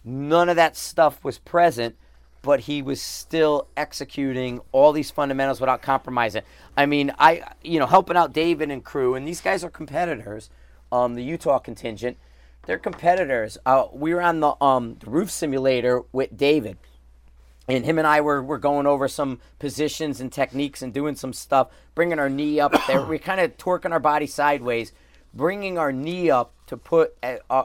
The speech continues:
Speaker 1: as support for our firing elbow. And on this particular roof simulator, it doesn't have steps or grips, so you slide down. But it would, this way allowed us to stay stuck to the roof simulator.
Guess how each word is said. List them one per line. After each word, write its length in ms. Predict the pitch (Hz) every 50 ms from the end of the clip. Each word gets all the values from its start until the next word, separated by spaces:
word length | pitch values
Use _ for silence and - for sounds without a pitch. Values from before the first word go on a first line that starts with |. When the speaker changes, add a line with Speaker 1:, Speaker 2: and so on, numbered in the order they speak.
| -
Speaker 1:
as 180 | - 139 123 -
support 500 | - - 135 - - - 165 170 156 -
for 140 | - 135 131
our 80 | 131
firing 500 | - - - 143 143 156 151 143 135 127
elbow. 460 | 120 113 110 113 101 113 113 113 110 - - _ _ _ _ _ _
And 100 | 139 135
on 140 | 139 135 151
this 160 | 170 175 -
particular 580 | - 156 156 - - 135 - - 160 147 135 131
roof 220 | 131 160 170 165
simulator, 580 | - - 151 143 135 127 127 127 127 120 127 123
it 100 | 123 101
doesn't 300 | - 147 147 139 147 127
have 320 | 123 143 143 135 127 120
steps 480 | - - - - - 139 135 - - -
or 80 | 135
grips, 460 | 107 87 113 123 127 127 - - - - - - - _ _ _ _
so 140 | - - 135
you 160 | 123 123 120
slide 460 | 117 - - 131 135 135 131 123 101
down. 420 | 120 120 117 120 123 131 143 147 139 - - - - - - - - - - -
But 140 | - 143 139
it 80 | 143
would, 180 | 139 143 135 113
this 240 | 139 151 147 - -
way 220 | 151 151 147 143
allowed 380 | 139 135 135 135 139 143 139 135
us 160 | 135 131 -
to 100 | - -
stay 300 | - - - 147 139 117
stuck 520 | - - - - - - 156 151 - - -
to 180 | - - 170 160
the 100 | 147 143
roof 240 | 127 147 147 139 -
simulator. 680 | - - 196 185 170 147 131 127 120 120 123 123 113